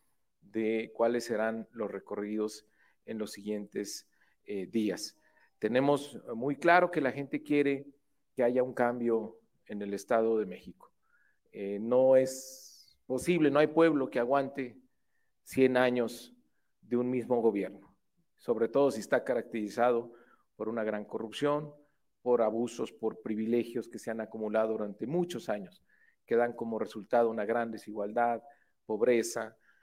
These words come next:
violencia. La gente quiere, eh, un cambio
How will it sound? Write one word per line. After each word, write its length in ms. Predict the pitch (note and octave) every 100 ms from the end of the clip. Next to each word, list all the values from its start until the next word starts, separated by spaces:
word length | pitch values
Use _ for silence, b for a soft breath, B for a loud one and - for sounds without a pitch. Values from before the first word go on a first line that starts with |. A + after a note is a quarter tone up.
| _ -
violencia. 640 | G#2+ G#2+ G#2 E2+ - -
La 120 | A2
gente 260 | A2 A2 B2
quiere, 500 | - A2 A2 G#2+ - _ _ _ -
eh, 160 | G#2
un 160 | - A#2+
cambio 560 | C#3+ D3 D#3+ D#3 D#3